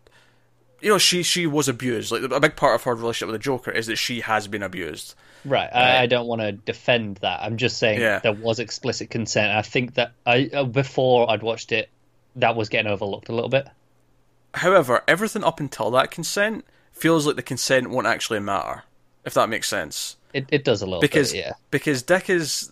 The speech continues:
Speaker 1: tied to a bed. Uh, this is Nightwing. This is Nightwing. We're talking about Nightwing right here, who's almost sexually assaulted. He's tied to a bed, and then there's this weird moment where she's like, "You know, you've kinda grown into an attractive man."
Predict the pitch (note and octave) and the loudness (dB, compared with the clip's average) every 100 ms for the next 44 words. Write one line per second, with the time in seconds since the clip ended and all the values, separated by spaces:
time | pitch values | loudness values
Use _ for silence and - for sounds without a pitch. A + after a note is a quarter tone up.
0 | C#3+ - D3+ D#3 - D3+ B2+ C3 G2+ G#2 | -14 -2 0 0 -2 -2 0 2 2 0
1 | - C3 F3+ G#3 F#3+ D#3 C#3 A2 G#2 D#3 | -2 2 4 4 6 6 4 0 -2 0
2 | E3+ D3+ D3+ B2 B2+ F#3 G3+ D#3+ C3 C#3 | 0 4 2 2 2 2 2 2 0 0
3 | A#2+ A2+ G#2+ G#2+ - - - - - C3 | 0 -2 -2 -4 -6 -20 -20 -12 -6 -2
4 | A#2+ A#2+ A#2+ A2+ - C3 C#3 C3 - B2 | 0 0 -2 -4 -2 2 2 2 0 -2
5 | - A#2 A2 B2+ - G#2 - - - - | -2 -4 -2 -2 -2 -6 -12 -16 -20 -20
6 | - - C3+ D#3 F3 C#3+ - F3 G3 - | -20 -8 -2 0 2 0 2 2 2 0
7 | G#3+ E3 C3 G#2 F#2 - - _ - - | 0 2 2 0 -2 -12 -16 _ -20 -2
8 | C3 E3 A3+ G#3+ G3 - F3+ F3 D3+ D3+ | 2 4 4 2 2 0 0 0 2 0
9 | B2 B2 - D#3+ C#3+ B2 A#2 - _ _ | 0 -2 -2 2 0 0 -6 -6 _ _
10 | _ D#4 A4+ A4+ A#3+ G#4+ - - F#3+ D3 | _ 4 6 8 10 8 6 0 2 2
11 | C3+ B2+ C3 C#3 B2 A2 G#2+ B2 G#2+ - | 2 2 2 0 0 0 0 0 0 0
12 | A2 F3 B3 G#2+ | -2 2 2 0